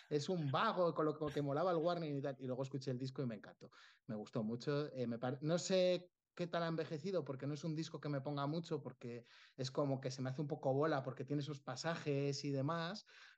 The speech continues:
pero sí que le tengo mucho cariño y sí que me sorprendió, pero me encantó que tuvieran ese exitazo y que tuvieran un momento como de,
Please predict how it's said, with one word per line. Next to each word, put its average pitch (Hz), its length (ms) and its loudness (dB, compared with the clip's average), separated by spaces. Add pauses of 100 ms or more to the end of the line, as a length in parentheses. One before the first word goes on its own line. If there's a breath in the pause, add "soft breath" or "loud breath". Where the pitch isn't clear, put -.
(100)
pero 135 420 6
sí 147 180 0
que 147 120 2
le 139 320 4
tengo 151 420 2
mucho 151 280 -2
cariño 165 720 -2
y 120 360 -2
sí 127 180 -8
que 127 440 0
me 131 100 0
sorprendió, 139 560 2
pero 160 160 -2
me 107 160 -8
encantó 107 460 -6
que 143 100 -2
tuvieran 117 400 -6
ese 120 160 -10
exitazo 120 500 -8
y 143 60 -4
que 131 100 -8
tuvieran 123 320 -6
un 123 60 -2
momento 123 400 -4
como 117 240 -8
de, 113 360 -8